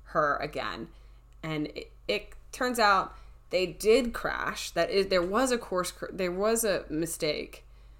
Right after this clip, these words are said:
They did go end up beyond the Aquila Rift, but their ship crashed.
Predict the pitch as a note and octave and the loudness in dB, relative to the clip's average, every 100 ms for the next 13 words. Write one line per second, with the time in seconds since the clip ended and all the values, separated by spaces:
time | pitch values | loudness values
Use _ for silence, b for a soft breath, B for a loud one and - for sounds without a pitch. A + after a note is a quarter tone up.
0 | - E3 F3+ E3+ F#3 A3+ G#3+ E3+ D3+ E3+ | -12 -2 0 2 4 4 4 -2 0 -2
1 | D#3 C#3 - D3 C#3+ C#3+ C3+ - D#3+ C3+ | -2 -4 -4 -4 -4 -6 -8 -10 -8 -6
2 | G2 G2 A2+ - - - - - - - | -6 -6 -6 -8 -14 -16 -20 -20 -20 -20
3 | - - - - E3 - - F3+ F3 E3+ | -20 -20 -20 -14 -4 -2 0 0 -2 0
4 | - A3+ G#3+ - - - D#3+ D#3 C#3 F3 | -2 -2 -4 -8 -10 0 4 4 4 0
5 | F#3+ - - | -6 -10 -12